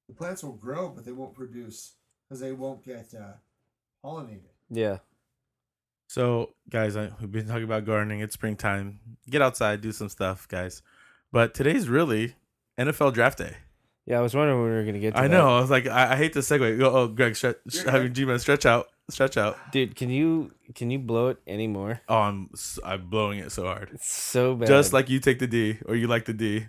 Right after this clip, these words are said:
Speaker 2: The big D.
Speaker 3: I'm blowing it hard, so.
Speaker 2: Yeah, it's like
Speaker 3: But, uh, I don't know why this draft just wasn't that exciting to me. Like, it, I, I knew it was gonna be exciting the whole time, or, or were you kind of into it?
Speaker 2: I watched very little. It was open house for my kids tonight.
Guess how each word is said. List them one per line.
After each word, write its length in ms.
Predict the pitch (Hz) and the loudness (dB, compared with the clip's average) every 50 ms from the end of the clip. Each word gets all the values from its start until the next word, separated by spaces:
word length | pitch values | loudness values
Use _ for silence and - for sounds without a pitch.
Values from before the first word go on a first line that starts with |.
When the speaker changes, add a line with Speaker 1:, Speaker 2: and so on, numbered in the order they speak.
| - | -12
Speaker 2:
The 200 | 113 113 113 123 | -10 -4 -4 -2
big 260 | 113 110 123 123 123 | 0 2 2 2 2
D. 60 | 120 117 | 4 6
Speaker 3:
I'm 300 | 117 123 127 127 127 120 | 8 8 8 6 2 0
blowing 340 | 123 131 120 117 110 107 113 | 0 0 0 0 -2 -4 -6
it 100 | 113 110 | -6 -6
hard, 280 | 117 113 98 90 90 | -6 -4 -6 -6 -6
so. 360 | - - 95 87 87 90 90 90 _ _ _ _ _ _ _ _ _ _ - - | -8 -8 -8 -8 -8 -8 -10 -12 _ _ _ _ _ _ _ _ _ _ -16 -10
Speaker 2:
Yeah, 260 | - 71 60 50 - - _ - | -10 -10 -10 -10 -14 -16 _ -20
it's 180 | - 135 - - | -20 -12 -6 -2
like 320 | 117 110 107 104 101 - - - _ _ _ - - | 0 0 0 -2 -4 -8 -20 -20 _ _ _ -8 0
Speaker 3:
But, 320 | 123 131 123 123 123 123 | 4 6 6 6 6 6
uh, 360 | 127 123 123 123 123 131 131 127 127 _ _ _ _ _ _ _ _ _ _ _ _ _ _ _ _ _ - | 4 4 4 4 2 0 -2 -6 -14 _ _ _ _ _ _ _ _ _ _ _ _ _ _ _ _ _ -6
I 80 | 147 | -4
don't 140 | 180 202 214 | -2 0 2
know 140 | 220 214 196 | 2 2 2
why 240 | 165 156 160 180 175 | 4 4 4 4 4
this 200 | 180 185 175 - | 2 0 -2 2
draft 320 | - 165 160 170 - - | 2 4 4 2 0 -4
just 180 | - 147 - - | -6 -6 -4 -4
wasn't 260 | 151 147 156 151 139 | -6 -6 -6 -4 2
that 140 | 139 139 139 | 2 2 2
exciting 300 | 139 - 143 139 139 127 | 2 0 -2 -2 -2 -4
to 100 | - 107 | -8 -10
me. 160 | 92 90 92 - _ _ _ _ _ _ _ _ _ _ _ - | -12 -12 -14 -16 _ _ _ _ _ _ _ _ _ _ _ -6
Like, 220 | 113 113 117 120 | -2 0 0 0
it, 220 | 117 117 135 135 92 | 2 2 2 2 2
I, 300 | 107 131 - - 135 147 | 0 -2 2 6 6 6
I 20 | |
knew 140 | 147 156 165 | 6 6 2
it 40 | 160 | 2
was 140 | 151 143 135 | 2 2 0
gonna 140 | 135 131 | -2 -4
be 80 | 127 135 | -4 -6
exciting 280 | 127 - 143 131 131 123 | -4 -4 -4 -4 -2 -4
the 60 | 120 | -4
whole 100 | 127 123 | -4 -2
time, 180 | 143 139 131 113 | 0 0 0 0
or, 120 | 104 104 | -2 -4
or 220 | 107 73 107 117 113 | -4 -4 -4 -4 -2
were 80 | 113 120 | -2 -4
you 100 | 120 113 | -4 -4
kind 160 | - 131 117 | -4 -4 -4
of 60 | 110 110 | -4 -4
into 200 | 104 95 - 92 | -6 -8 -8 -10
it? 140 | 90 - - - - - - - - - - _ - | -10 -10 -12 -16 -18 -18 -20 -20 -20 -20 -8 _ 4
Speaker 2:
I 380 | 120 127 131 139 147 151 131 117 | 6 6 8 8 6 6 4 0
watched 720 | 107 110 113 113 117 117 117 123 123 123 120 - - - | -6 -8 -10 -12 -8 -2 2 4 6 6 6 2 -2 -12
very 320 | 127 120 123 123 123 120 | -4 0 4 4 4 4
little. 260 | 117 117 120 117 110 104 | 4 2 2 2 2 0
It 20 | |
was 160 | 104 104 104 - | -2 -2 -4 -2
open 280 | - 120 120 113 123 117 | -2 -2 -2 0 -2 -2
house 240 | 113 120 113 117 - | -2 -2 -2 -2 -6
for 140 | - - 104 | -8 -12 -10
my 120 | 101 98 | -10 -10
kids 320 | - - - 120 117 117 - | -6 -4 -4 -4 -4 -4 -8
tonight. 500 | - 113 113 110 110 110 113 113 113 | -8 -4 -4 -2 -2 -2 -2 -2 -4